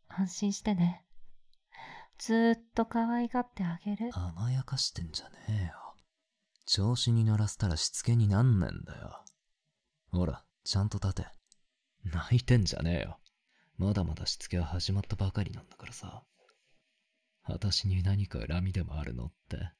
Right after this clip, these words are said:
Speaker 2: 恨みなんてねえよ。犬としてお前を選んだだけ。だからさ、俺に選ばれたこと、喜べよ。手当たり次第に選んでんじゃねえからな。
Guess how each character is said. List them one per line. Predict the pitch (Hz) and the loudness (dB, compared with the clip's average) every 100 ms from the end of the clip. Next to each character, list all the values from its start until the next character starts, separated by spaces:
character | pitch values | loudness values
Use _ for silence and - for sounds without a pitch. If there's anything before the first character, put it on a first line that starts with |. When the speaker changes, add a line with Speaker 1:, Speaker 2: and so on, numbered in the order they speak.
| - _ _ _ _ - 143 139 _ - | -20 _ _ _ _ -18 -16 -16 _ -6
Speaker 2:
恨 | 85 82 95 110 | -2 0 0 2
み | 101 | 0
な | 82 | 0
ん | 78 76 | -4 -8
て | - 82 | -10 -6
ね | 85 90 85 76 | -2 -2 -2 -6
え | 85 | -12
よ。 | 87 - _ - _ _ _ - - _ - | -14 -16 _ -20 _ _ _ -20 -20 _ -6
犬 | 87 92 95 | -2 0 0
と | 87 | -2
し | - | -4
て | - | -6
お | 85 | -4
前 | 82 85 90 | -4 -2 -2
を | 90 | -2
選 | 82 87 92 | -4 -2 -4
ん | |
だ | 82 - | -4 -8
だ | - | -12
け。 | - - _ _ _ _ _ _ _ - | -14 -16 _ _ _ _ _ _ _ -8
だ | - 82 | -6 -4
か | - | -6
ら | - | -10
さ、 | - - - _ _ _ _ _ _ _ 92 | -12 -12 -14 _ _ _ _ _ _ _ -6
俺 | 92 95 101 | -2 0 0
に | 101 95 | 0 0
選 | 98 98 | -2 -2
ば | 98 | -2
れ | 82 | -4
た | - | -10
こ | - | -12
と、 | - - - _ _ _ | -12 -12 -16 _ _ _
喜 | - | -4
べ | 85 90 87 101 - - | -2 -2 -4 -6 -6 -12
よ。 | - - _ _ _ _ _ _ _ _ - | -18 -20 _ _ _ _ _ _ _ _ -14
手 | - | -6
当 | 82 | -4
た | - | 0
り | 107 | 0
次 | - - | 0 0
第 | 85 | -4
に | - 92 | -6 -4
選 | 92 | -4
ん | 104 | -4
で | 98 | -6
ん | |
じ | - | -8
ゃ | |
ね | - | -10
え | 92 | -10
か | - | -10
ら | - | -12
な。 | - - | -14 -18